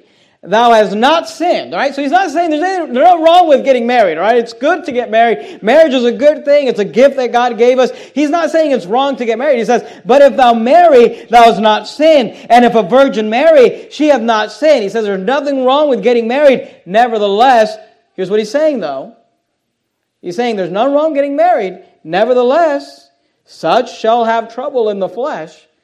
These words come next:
And this is the Apostle Paul, not me saying this. He's saying, look, if you're gonna get married, there's gonna be troubles and trials and problems that come along that, because look,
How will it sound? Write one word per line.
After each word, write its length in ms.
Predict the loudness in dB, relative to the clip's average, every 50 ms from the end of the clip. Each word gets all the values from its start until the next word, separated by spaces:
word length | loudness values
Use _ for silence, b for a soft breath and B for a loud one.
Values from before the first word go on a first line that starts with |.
| _ _ _ _ _ _
And 120 | -12 -8 -8
this 80 | -4
is 80 | -4 -2
the 80 | -2 -2
Apostle 380 | -2 -2 -4 -4 -4 -4 -4
Paul, 200 | -4 -4 -4 -4
not 180 | -4 -6 -6 -6
me 120 | -8 -8
saying 300 | -8 -6 -8 -8 -8 -10
this. 180 | -12 -14 -16 -20 b b b b b
He's 120 | -6 -2
saying, 160 | -2 -2 -2 -2
look, 240 | -4 -8 -8 -8
if 80 | -6 -6
you're 140 | -4 -4 -4
gonna 140 | -4 -6 -6
get 140 | -6 -6
married, 500 | -6 -6 -2 -2 0 0 0 -2 -6 -10 B B B _ 0
there's 180 | 0 0 2
gonna 240 | 0 -2 -2 -2 -4
be 140 | -4 -6 -12 _ _ _
troubles 600 | -10 -6 -4 -4 -2 -2 -2 -2 -4 -2 -4 -4 -6
and 140 | -6 -8
trials 560 | -8 -8 -8 -6 -6 -4 -4 -2 -4 -2 -4 -6
and 140 | -8 -8
problems 440 | -6 -4 -4 -2 -2 -4 -4 -4 -6
that 180 | -6 -8 -8 -10
come 180 | -10 -8 -8
along 300 | -6 -6 -6 -6 -6 -6
that, 260 | -6 -8 -10 -12 -12 -10
because 240 | -10 -8 -8 -6
look, 300 | -2 -2 -2 -2 -4 -8